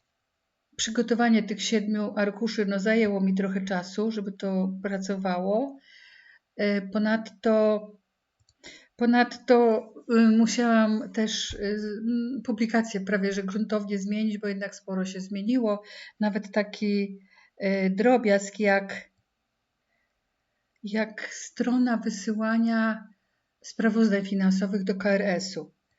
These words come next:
W zeszłym roku była, nie wiem, czy już w zeszłym roku się nie zmieniła przypadkiem, ale w każdym razie była inna, taka czerwona. E, i no, trochę to było wszystko inaczej zorganizowane, tak? Teraz mamy inaczej i tutaj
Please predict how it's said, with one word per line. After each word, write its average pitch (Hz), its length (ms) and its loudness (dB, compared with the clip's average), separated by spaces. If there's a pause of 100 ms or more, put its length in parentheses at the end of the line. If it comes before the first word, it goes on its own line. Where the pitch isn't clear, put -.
(360)
W 185 60 -14
zeszłym 220 400 0
roku 220 640 0 (1300)
była, 208 600 0
nie 240 140 4
wiem, 262 140 4
czy 240 100 -4
już 226 140 0
w 202 40 -6
zeszłym 233 300 0
roku 196 180 -4
się 185 140 -6
nie 175 100 -4
zmieniła 170 460 -8
przypadkiem, 170 640 -12 (320)
ale 196 120 0
w 190 40 -4
każdym 247 260 2
razie 240 140 -2
była 226 220 2
inna, 226 300 2
taka 196 280 -6
czerwona. 196 840 0 (460)
E, 190 520 6 (680)
i 226 260 -8
no, 269 120 6
trochę 277 260 4
to 262 120 2
było 240 160 2
wszystko - 300 -4
inaczej 226 320 2
zorganizowane, 196 800 -2
tak? 214 300 -4
Teraz 196 260 -6
mamy 196 220 -2
inaczej 196 500 -2
i 190 60 -10
tutaj 185 440 -4